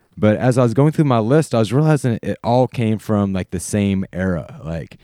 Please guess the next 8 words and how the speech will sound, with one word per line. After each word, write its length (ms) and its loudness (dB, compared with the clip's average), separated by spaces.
nineteen 420 -2
ninety-five 920 -2
and 140 -4
nineteen 320 -4
ninety-four. 640 -8
And 280 0
I 60 0
realized 680 0